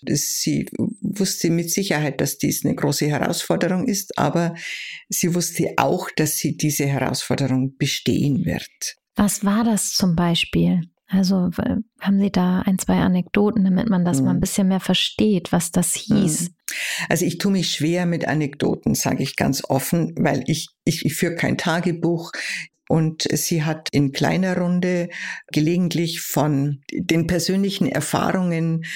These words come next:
Speaker 1: in ihrer Jugendzeit und Studienzeit berichtet, die sehr amüsant,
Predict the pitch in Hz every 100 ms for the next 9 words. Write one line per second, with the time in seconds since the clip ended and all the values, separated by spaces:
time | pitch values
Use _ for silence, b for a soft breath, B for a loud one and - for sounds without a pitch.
0 | B B _ - 180 180 - - 160 160
1 | 147 143 196 202 165 - 127 147 - -
2 | 147 - - 190 175 160 160 147 80 -
3 | - - 160 170 - 190 180 - B B
4 | B B B _ _ - - 160 143 -
5 | - 160 110 170 160 147 170 196 -